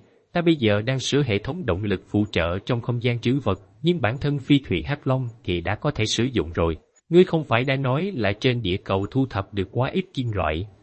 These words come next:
không thể có biện pháp tiến hành tu luyện một vài thứ đặc thù của kim giác cự thú, sao? Đặc biệt là bản tôn thiên địa,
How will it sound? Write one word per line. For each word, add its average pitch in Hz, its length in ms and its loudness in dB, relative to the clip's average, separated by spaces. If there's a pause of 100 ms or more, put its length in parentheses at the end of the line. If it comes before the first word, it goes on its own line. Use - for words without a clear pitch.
(180)
không 185 220 0
thể 180 120 2
có 170 160 -2
biện 107 200 2
pháp - 300 -6
tiến 165 160 4
hành 107 200 -2 (100)
tu 143 180 4
luyện 90 240 -2
một 104 240 -2
vài 95 260 0
thứ 143 220 -2
đặc 95 240 -2
thù 98 200 0
của 98 400 -2 (340)
kim 156 160 2
giác 185 220 0
cự 95 160 2
thú, 151 380 2 (180)
sao? 120 400 0 (220)
Đặc 113 200 0
biệt 104 240 4
là 101 120 -2
bản 95 280 -2
tôn 147 180 4
thiên 160 240 2
địa, 87 260 0